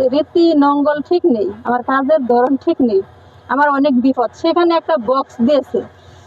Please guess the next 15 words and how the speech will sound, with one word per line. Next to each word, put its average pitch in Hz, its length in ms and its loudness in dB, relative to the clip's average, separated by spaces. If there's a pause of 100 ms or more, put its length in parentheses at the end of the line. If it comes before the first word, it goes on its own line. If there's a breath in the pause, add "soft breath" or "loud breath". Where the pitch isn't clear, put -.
(100)
সাধারণত 320 500 2 (180)
Facebook 302 380 2 (100)
যদি 320 180 2 (180)
কোনো 320 220 0 (800)
কিছু 349 240 2 (220)
লেখার 330 420 2
জন্য 320 160 0 (1040)
একটা - 180 -6 (220)
স্টেপ 359 240 0 (100)
আপনাকে 320 300 0 (140)
দিয়ে 320 240 2
থাকে, 349 220 0 (120)
তাহলে 302 280 0 (120)
সেখানে 302 400 -2
হচ্ছে 302 260 -2